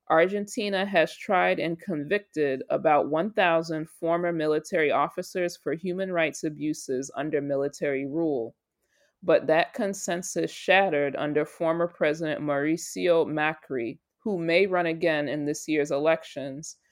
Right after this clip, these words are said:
and who this week dismissed the issue as the human rights scam of what happened forty years ago. It is hoped that the plane will return to Argentina by April thirtieth, the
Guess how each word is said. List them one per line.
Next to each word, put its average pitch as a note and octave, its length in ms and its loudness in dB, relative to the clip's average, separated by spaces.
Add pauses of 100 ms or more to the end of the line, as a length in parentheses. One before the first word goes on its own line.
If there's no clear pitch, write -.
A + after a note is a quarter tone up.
(320)
and E3 180 0
who F#3+ 240 -4
this F#3 320 -2
week F3+ 260 -6
dismissed F3 680 -4
the - 200 0
issue D3+ 520 -2
as D3+ 220 2
the D#3 120 0
human G3 460 -4
rights D#3+ 440 2
scam C#3+ 580 0
of D#3 180 2
what D#3+ 180 6
happened D3+ 460 -2
forty D3+ 300 -2
years C3+ 340 0
ago. A#2 400 -2 (1300)
It F#3 140 4
is F#3 160 0
hoped G#3+ 540 0
that F3 180 2
the F3+ 80 2
plane F#3+ 460 -2
will F#3 100 2
return E3+ 480 -2
to F#3+ 100 -4
Argentina D#3 800 2
by C#3+ 220 4
April D3+ 320 -2
thirtieth, C#3+ 680 -2 (240)
the D3+ 160 4